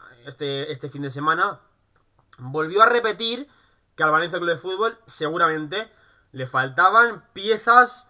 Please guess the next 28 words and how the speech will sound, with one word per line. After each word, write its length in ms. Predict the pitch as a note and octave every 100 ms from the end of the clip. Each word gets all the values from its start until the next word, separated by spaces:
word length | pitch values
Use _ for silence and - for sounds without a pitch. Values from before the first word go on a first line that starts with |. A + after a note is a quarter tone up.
| _ _ _ _
en 140 | E3 D#3
su 80 |
estructura, 580 | D#3+ - D3 E3+ E3+ D3
le 80 | C3+
faltaban 540 | C#3+ C#3+ F#3 A#3 B3+
fichajes, 600 | - E3 C3+ F#3 F#3 D3
jugadores, 640 | C3 D#3 D3+ D#3+ F#3 D3 -
que 80 |
estaba 480 | D3 F#3+ G3+ A#3 -
muy 240 | E3 F3+ A#3
limitado. 680 | B3 F#3 C#3 F3+ D3 G#2 _ _ _ _ _ _ _
Según 360 | - C#3+ F3
ellos, 480 | G3+ G#3 B3 C4 - _ _ C3+
le 80 |
han 40 | C#3+
dado 160 | D3 E3
las 120 | D3
mejores 400 | C#3 B2+ E3 D#3
armas. 380 | C3 A2 G#2+ _ _ _
Pero 200 | - A#3+
no 60 | C4
os 60 | C4
perdáis 300 | C4 C4+ C4
esto 160 | B3
que 60 | B3+
acaba 180 | B3 B3+
de 120 | G3
decir. 460 | D3 C4+ G#3+ G#2